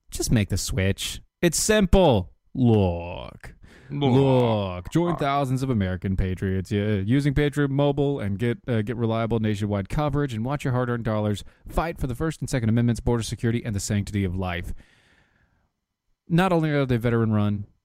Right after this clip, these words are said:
Speaker 1: but they also give donations to some of the best, uh, co-, uh, conservative causes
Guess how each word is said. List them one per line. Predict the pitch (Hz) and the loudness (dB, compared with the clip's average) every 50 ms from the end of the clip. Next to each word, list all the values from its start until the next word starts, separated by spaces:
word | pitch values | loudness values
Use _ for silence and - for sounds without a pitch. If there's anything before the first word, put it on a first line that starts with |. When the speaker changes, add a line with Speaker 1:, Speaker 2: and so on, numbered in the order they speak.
| _ _ _ | _ _ _
Speaker 1:
but | 143 127 | 0 0
they | 139 - - | 0 -2 -4
also | 151 156 170 175 - - 180 170 165 | -2 -2 -2 -2 -2 0 0 0 0
give | 147 - 139 139 143 143 139 135 - - | 0 0 2 2 2 2 0 -2 -6 -2
donations | - 139 135 131 120 107 104 101 - 113 107 110 - - _ _ | 0 0 2 2 2 2 0 0 0 0 0 0 -4 -6 _ _
to | - 127 113 104 | 0 0 0 2
some | - 127 117 | 2 0 0
of | 113 | 0
the | 110 98 | 2 2
best, | 113 113 110 - - - | 2 0 0 -4 -6 -6
uh, | 131 113 110 107 | -4 -4 -4 -4
co-, | - - 120 113 | -4 0 0 0
uh, | 117 117 113 104 | 2 2 0 0
conservative | 98 - 107 - - 123 117 113 - | 0 -2 -2 -2 -2 -2 -2 -2 -2
causes | - 120 117 104 113 110 | 0 -2 -2 -2 -4 -8